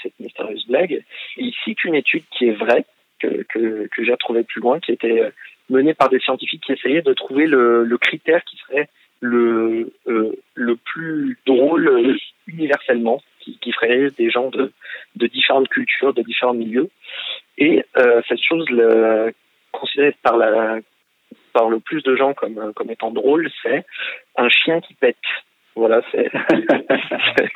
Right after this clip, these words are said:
apparemment, voilà, c'est, l'humour universel, c'est un chien qui pète. Donc, euh, voilà, n'hésitez pas <laughs> à suivre le Franche Info pour, euh, pour des vidéos de chiens qui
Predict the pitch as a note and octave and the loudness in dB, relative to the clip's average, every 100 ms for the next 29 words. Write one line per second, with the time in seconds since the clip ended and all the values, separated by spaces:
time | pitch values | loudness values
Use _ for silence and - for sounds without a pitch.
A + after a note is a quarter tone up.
0 | - - - A#2 - C#3 C3 A#2+ C3 D#3 | -8 -10 -6 -2 2 4 6 4 4 4
1 | A#2+ A2+ C3+ - - G#2+ B2 C3 C3 B2+ | 2 2 0 -6 -8 -8 -4 -2 -2 -2
2 | B2 A#2 - C#3+ - C3 - A2 - C3 | -2 -4 -2 -6 -6 -12 -8 -4 -2 -2
3 | - _ - - - - - - - - | -6 _ -6 -6 -8 -18 -16 -16 -14 -12
4 | - - _ - - - - - - - | -12 -16 _ -20 -16 -14 -14 -16 -6 2
5 | A#2 A#2 A#2 C3 B2 C3 C3+ - C3+ C3+ | 4 4 4 2 0 -2 -2 2 4 4
6 | - - D3 C3 F#3 D#3+ - D#3 C3+ C3 | 4 2 2 4 4 4 2 2 4 2
7 | A#2+ - - A#2+ - C3 C#3 - B2 G#2+ | 0 -2 -2 -4 -2 0 0 0 -2 -2
8 | G2 - _ - - - A#2 A#2 B2+ B2+ | -4 -8 _ -20 -12 -6 -6 0 0 2
9 | A2+ - A#2+ A#2+ | 2 0 -2 -12